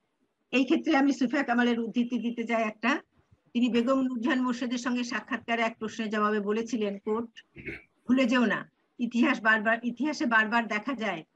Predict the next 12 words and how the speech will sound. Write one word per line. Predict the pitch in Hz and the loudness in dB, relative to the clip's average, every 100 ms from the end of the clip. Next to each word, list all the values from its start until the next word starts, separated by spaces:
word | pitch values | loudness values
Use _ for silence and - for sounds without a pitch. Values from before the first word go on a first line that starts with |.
| _ - | _ -6
মূঢ়তা, | 196 240 269 254 262 | 0 2 2 2 2
হিংস্রতা | 233 220 233 - 226 233 | 2 0 -2 -4 -4 -4
যখন | 226 233 | -2 -2
সীমা | 226 - 240 240 | -2 0 4 2
অতিক্রম | 240 240 - 226 | 2 -4 -2 -2
করেছে, | 214 196 - 170 - _ _ | -2 -2 -4 -8 -10 _ _
তখনই | 202 202 233 | -4 -2 -2
তার | 220 196 | 0 -2
ধ্বংস | 175 196 196 202 | -2 -6 -4 -2
অনিবার্য | 170 190 190 202 175 | -2 -2 0 0 0
হয়ে | 180 160 | -4 -6
উঠেছে। | 156 151 - | -8 -12 -14